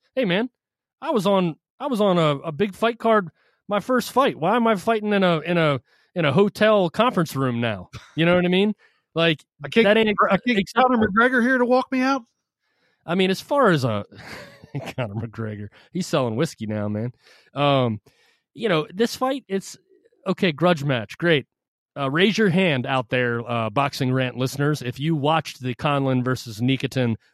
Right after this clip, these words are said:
Speaker 1: Olympic match. Okay, I'm hearing crickets.
Speaker 2: Yeah.
Speaker 1: Uh, what, what are you hearing on your end?
Speaker 2: I can count, uh, them on one hand.
Speaker 1: See, in this hot take world that we live in, be honest, listeners out there,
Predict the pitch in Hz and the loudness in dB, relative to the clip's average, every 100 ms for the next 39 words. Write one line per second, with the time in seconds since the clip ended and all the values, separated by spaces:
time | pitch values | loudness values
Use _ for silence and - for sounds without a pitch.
0 | - 135 143 131 113 110 95 - - _ | -8 -2 -2 -2 -6 -8 -10 -18 -20 _
1 | _ _ _ _ _ _ _ _ 113 110 | _ _ _ _ _ _ _ _ -10 -8
2 | - 135 104 _ - 110 117 147 139 - | -6 -6 -8 _ -12 -8 -4 -2 -4 -6
3 | 160 95 - 139 113 - - 117 110 123 | -8 -8 -10 -6 -6 -8 -16 -12 -12 -12
4 | 135 - 151 165 147 156 151 139 135 123 | -16 -6 -4 0 0 0 0 0 0 -2
5 | 95 85 - 139 151 123 147 143 139 - | -4 -10 -8 -8 -6 -6 -4 -4 -4 -4
6 | 135 131 131 127 127 127 123 127 131 127 | -4 -2 -4 -4 -4 -6 -4 -4 -6 -8
7 | 131 120 110 123 131 120 113 90 82 _ | -8 -8 -6 -4 -4 -4 -6 -10 -16 _
8 | _ _ _ _ _ - 180 170 165 - | _ _ _ _ _ -4 -2 0 -2 -2
9 | - 208 - 208 170 120 139 160 160 151 | 0 -2 2 -2 0 -4 -2 0 0 -4
10 | 131 127 123 143 156 160 - _ _ _ | -4 -4 -2 2 2 0 -6 _ _ _
11 | - 240 214 208 170 - - - _ 120 | -4 2 4 6 4 0 -10 -20 _ -6
12 | 127 - 123 123 - 135 117 131 120 | -6 -2 -2 -2 -4 -6 -4 -2 -2